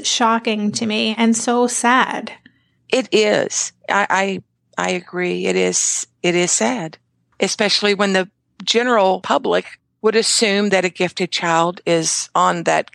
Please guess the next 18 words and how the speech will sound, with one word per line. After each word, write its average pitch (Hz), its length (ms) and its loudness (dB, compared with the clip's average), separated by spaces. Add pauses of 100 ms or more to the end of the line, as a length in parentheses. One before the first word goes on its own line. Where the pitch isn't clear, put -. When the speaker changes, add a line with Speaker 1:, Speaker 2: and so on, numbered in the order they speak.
Speaker 2:
clear 208 280 2
and 190 80 0
easy 180 260 0
road 165 380 -2
to 165 220 -2 (120)
success - 560 2
in 180 80 -2
life. 139 400 -2 (580)
Speaker 1:
And 277 340 2
especially 254 540 0
when 233 440 2 (340)
gifted 240 720 0
children, 277 560 2
gifted 233 320 0
humans 262 440 0
have 240 200 0
so 226 180 0
much 226 440 0